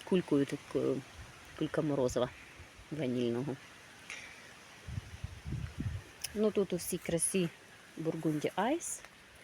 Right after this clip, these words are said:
Скажу вам чесно, тримаю цю квітку лише, саме цей сорт лише через колір.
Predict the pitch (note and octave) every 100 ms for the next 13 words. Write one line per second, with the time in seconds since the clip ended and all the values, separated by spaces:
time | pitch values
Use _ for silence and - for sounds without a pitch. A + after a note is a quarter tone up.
0 | - - - - - - - - - -
1 | - - - - - - - - - -
2 | - - - - - - - - - -
3 | - - - - - - - G3+ A3 G3
4 | - C#4 - G#3+ - G#3 A#3+ G#3+ - D#3+
5 | F#3 - - E3+ D#3+ - G3+ G#3 G#3+ -
6 | - - - G3 G#3 F3 F3 D#3+ - D4
7 | G#3+ E3 - A3 - E3+ D#3+ - - D3
8 | C3+ C#3